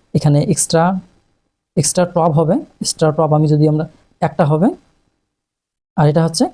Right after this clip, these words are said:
দশ এমএম, দশ এমএম ডায়া রডের একটা টপ হবে। এখন আমরা এখানে, আহ, রড টোটাল লাগবে আমাদের এখানে পনেরোশো পঞ্চাশ কেজি, কিছু কম বেশি হতে পারে, এবং সিমেন্ট, সিমেন্ট লাগবে আমাদের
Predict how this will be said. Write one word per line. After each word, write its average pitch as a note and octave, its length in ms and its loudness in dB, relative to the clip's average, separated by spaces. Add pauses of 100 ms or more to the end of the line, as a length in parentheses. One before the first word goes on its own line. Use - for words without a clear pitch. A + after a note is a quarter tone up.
(160)
দশ D#3 280 2
এমএম, A#2+ 200 0 (580)
দশ D3+ 180 2
এমএম E3 220 2 (300)
ডায়া C#3+ 200 4
রডের F3 240 0
একটা F#3+ 200 -2 (340)
টপ F#3 180 2
হবে। B2 260 0 (280)
এখন F3 160 0
আমরা D#3+ 180 2
এখানে, D3+ 300 0
আহ, C3+ 640 -2
রড D3+ 200 2 (440)
টোটাল D#3 220 0
লাগবে D3 240 0
আমাদের C#3 240 0
এখানে D3+ 340 2 (800)
পনেরোশো F3+ 720 2 (260)
পঞ্চাশ D#3+ 420 -2
কেজি, D3+ 400 2 (960)
কিছু D#3 180 0
কম D#3+ 160 -2
বেশি D3 160 -2
হতে D3+ 180 0
পারে, D#3 220 0 (480)
এবং F3 260 2
সিমেন্ট, F#3 480 -2 (1700)
সিমেন্ট F3 300 2
লাগবে E3+ 260 2
আমাদের D#3+ 320 2